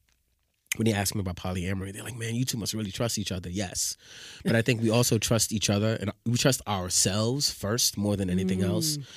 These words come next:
Speaker 1: And also trust that I've chosen a partner who is always going to be honest with me. So I don't have to worry about what she's doing in the world because it, it doesn't affect what's happening in, in the household.
Speaker 2: Mm-hmm.
Speaker 1: You know, like, there are folks who are being cheated on,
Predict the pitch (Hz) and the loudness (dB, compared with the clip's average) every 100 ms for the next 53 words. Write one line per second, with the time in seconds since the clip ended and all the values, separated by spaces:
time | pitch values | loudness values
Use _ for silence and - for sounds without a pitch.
0 | - - 113 120 - 110 - 113 - 107 | -16 0 4 4 4 2 4 4 4 4
1 | 104 - 110 107 98 - 123 120 98 98 | 2 0 2 0 -2 -2 -2 -2 -4 -4
2 | - - - - - 143 131 127 120 - | -10 -20 -20 -20 6 10 12 10 6 0
3 | _ - 123 - 123 143 143 110 101 98 | _ 2 2 6 6 8 6 4 0 0
4 | 92 87 85 80 82 - 82 87 87 - | -4 -4 -6 -6 -6 -6 -8 -8 -10 -6
5 | - 131 127 135 127 139 - 113 104 117 | 4 6 6 6 4 0 2 4 6 6
6 | 147 113 101 92 101 - 101 92 101 101 | 4 4 2 0 0 -2 -2 -2 0 0
7 | 101 101 107 113 113 113 123 117 113 101 | 0 0 0 0 -2 0 0 0 -2 -4
8 | - - - 110 135 131 117 131 - 104 | -8 -18 -2 4 6 6 2 -2 -4 -6
9 | - 104 104 101 87 - 101 95 104 95 | -4 -4 -2 -2 -4 -4 -4 -4 -4 -4
10 | 92 92 - 85 - - 185 170 156 143 | -6 -8 -8 -8 -12 -8 -4 -4 -4 -2
11 | 113 104 110 92 101 98 - 147 151 151 | 2 2 2 -2 -4 -2 2 2 4 0
12 | 139 - 127 90 98 101 - 107 98 107 | 2 4 4 4 -2 -2 -2 -2 0 -2
13 | 104 | -4